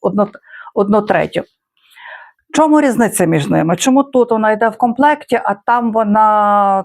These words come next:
так дорого коштує? Ну, перш за все, в процесі в'язання ажуру. Ми знаємо, що таке ажур. Це є накиди, об'єднання петель, знову накиди, знову якісь там об'єднання, перекидання і так далі.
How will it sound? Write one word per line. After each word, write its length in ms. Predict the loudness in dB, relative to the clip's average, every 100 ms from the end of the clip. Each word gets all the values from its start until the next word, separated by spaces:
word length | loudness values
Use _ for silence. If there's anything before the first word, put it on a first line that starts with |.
| -4
так 180 | -4 0
дорого 320 | 0 0 0
коштує? 560 | -2 -4 -4 -6 -6 -6 _ _ _ _ _ _ _ _
Ну, 80 | -2 0
перш 160 | -2
за 100 | 0
все, 300 | -2 0 2 2 -2 -6
в 260 | -12 -14 -6
процесі 400 | -2 0 -2 0
в'язання 380 | 0 0 0 0
ажуру. 420 | 0 -2 -4 -8 _ _ _ _ _ _ _ _ _
Ми 120 | -2 0
знаємо, 240 | 0 -2
що 120 | -2
таке 260 | -4 -2 -2
ажур. 200 | -2 -6 -8 -16 -6
Це 160 | -2 0
є 80 | 2
накиди, 1120 | 0 0 -2 0 2 4 4 4 4 2 -2 -6 -4
об'єднання 800 | -2 -2 0 0 2 0 0 0
петель, 440 | -2 -2 0 0
знову 340 | 0 0 2 0
накиди, 460 | 0 0 0 2
знову 240 | 2 2 0
якісь 240 | 0 -2
там 140 | -2 0
об'єднання, 460 | 0 0 0 0
перекидання 640 | 0 -2 -2 -2 -2 -2 -4
і 60 |
так 160 | -6 -6
далі. 140 | -8